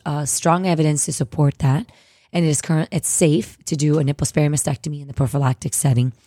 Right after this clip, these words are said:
So we definitely talk to them about doing that. Even in patients who have ptosis, meaning that their breast or their nipples are not in the correct location, we here at,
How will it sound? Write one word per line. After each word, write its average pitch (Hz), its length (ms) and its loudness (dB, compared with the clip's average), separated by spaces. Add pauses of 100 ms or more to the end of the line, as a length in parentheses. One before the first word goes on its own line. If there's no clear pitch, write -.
(380)
So - 160 -4
we 156 100 4
definitely 170 420 2
talk 139 240 0
to 147 120 -2
them 127 160 2
about 117 240 2 (140)
doing 127 300 0
that. 117 200 0 (1160)
Even 220 160 4
in 220 120 2
patients 180 360 0
who 165 80 0
have 147 340 2
ptosis, 175 480 0
meaning 151 280 0
that 143 140 -2
their 151 120 0
breast 156 600 -2 (840)
or 170 140 2
their 160 100 2
nipples 165 400 2
are 143 60 2
not 151 200 0
in 165 60 -2
the 160 80 0
correct 143 420 -2
location, 156 640 0 (300)
we 214 200 0
here 202 280 2
at, 165 180 4